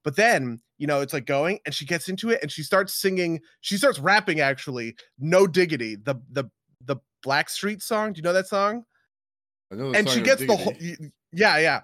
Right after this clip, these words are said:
Speaker 1: And she, she gets, like, the whole crowd into this thing, and it's this real moment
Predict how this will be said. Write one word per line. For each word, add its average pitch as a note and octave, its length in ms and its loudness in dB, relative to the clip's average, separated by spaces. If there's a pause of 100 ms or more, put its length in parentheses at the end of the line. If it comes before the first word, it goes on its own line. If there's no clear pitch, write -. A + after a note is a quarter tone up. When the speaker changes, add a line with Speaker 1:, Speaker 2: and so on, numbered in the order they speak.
(280)
Speaker 1:
And G#3 120 4
she, A3+ 200 -4
she G3+ 140 -4
gets, A#3+ 160 2
like, A#3 120 2
the G#3 80 6
whole B3+ 320 4
crowd A#3+ 600 2
into F#3 180 2
this E3+ 160 -4
thing, G#3+ 460 2 (260)
and A3 160 4
it's A#3 160 -2
this A3 220 -4
real C4 640 2 (120)
moment F#3 680 2